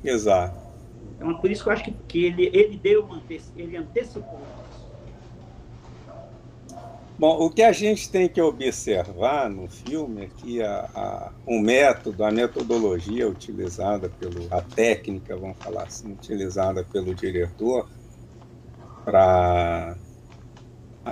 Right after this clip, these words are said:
Speaker 1: ele, ele fez uma história relativamente simples, né, com alguns problemas. Aliás, dizem alguns analistas autobiográfica, né, porque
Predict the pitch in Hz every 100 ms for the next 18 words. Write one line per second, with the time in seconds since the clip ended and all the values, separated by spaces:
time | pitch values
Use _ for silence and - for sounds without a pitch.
0 | - - - - - - 147 156 175 165
1 | 175 175 - 165 165 160 135 - - 135
2 | 123 98 135 139 113 - 120 110 110 104
3 | - - 196 220 143 110 117 139 147 -
4 | 107 98 107 104 - 107 95 123 160 147
5 | - 113 110 117 107 - - - - -
6 | - - - - - - - - - -
7 | 95 135 165 139 - 123 113 107 95 117
8 | 104 120 110 98 95 107 101 - 98 92
9 | - - - 110 117 113 - 107 107 98
10 | 101 135 156 - - 104 120 131 117 110
11 | - 110 101